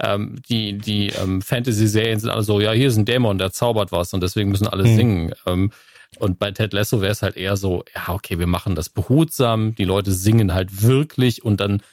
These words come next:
Speaker 1: machen wir eine Musical-Nummer draus und, und mal gucken."
Speaker 2: Mhm. Ja, was ich halt, was ich halt überlegt hatte, so, ähm, du, ob die in der ersten Staffel die Karaoke-Folge, ob die gegebenenfalls schon so die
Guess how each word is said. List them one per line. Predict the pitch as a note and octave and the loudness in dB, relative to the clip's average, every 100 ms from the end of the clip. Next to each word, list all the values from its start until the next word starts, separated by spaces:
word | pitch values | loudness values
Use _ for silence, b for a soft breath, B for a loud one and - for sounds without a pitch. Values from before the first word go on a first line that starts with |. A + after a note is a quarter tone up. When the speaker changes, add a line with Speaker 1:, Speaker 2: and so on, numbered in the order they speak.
| _ | _
Speaker 1:
machen | G#2 G#2 | -2 0
wir | G#2 | 0
eine | G2 | 2
Musical-Nummer | F#2+ G#2 F#2+ F#2+ F2+ G2+ A2+ G#2 | 4 4 2 2 4 4 4 2
draus | F#2 F2 F2+ - | 0 2 2 -2
und, | - - | -12 -12
und | G#2+ - | -10 -4
mal | G2 | -4
gucken." | - - - _ _ _ b b b - | -6 -18 -20 _ _ _ b b b 4
Speaker 2:
Mhm. | A2+ G#2 B B B G#2+ | 4 4 B B B 0
Ja, | A#2+ | 2
was | C#3 | 2
ich | D3 | 2
halt, | F3+ D#3+ C3 | 2 2 2
was | C3 | 4
ich | D3 | 4
halt | C#3 | 6
überlegt | A#2 A#2 C#3 - | 6 6 2 2
hatte, | D#3 D#3 C3+ - | 2 4 4 2
so, | C#3 B2 A#2+ - - | 4 6 6 2 0
ähm, | C#2 A2+ A2 A2 G#2+ G#2+ - - - | 4 6 6 6 6 4 2 -4 0
du, | A#2 G#2+ - _ - _ _ _ - - - - _ _ _ - | 2 2 0 _ -20 _ _ _ -16 -16 -16 -20 _ _ _ -2
ob | A#2+ - | 0 4
die | B2 A2+ A2 b b b _ _ _ _ _ _ - | 6 6 2 b b b _ _ _ _ _ _ 2
in | B2 | 4
der | A#2 | 4
ersten | G2+ E3 - D3+ | 2 -2 -2 0
Staffel | D3 C3+ A2 | 0 2 2
die | F#2 F#2+ | 6 4
Karaoke-Folge, | F#2 A#2 A2 - C#3 D3+ - G#2+ F2+ F2+ - | 4 4 4 4 4 4 4 4 6 4 2
ob | - | 2
die | - C3+ | 4 4
gegebenenfalls | C3 A2+ A#2 A#2+ A#2 A2 - | 4 4 6 6 4 0 2
schon | A#2 | 2
so | G#2 G2+ | 4 4
die | G#2+ G2+ F#2 | 4 4 4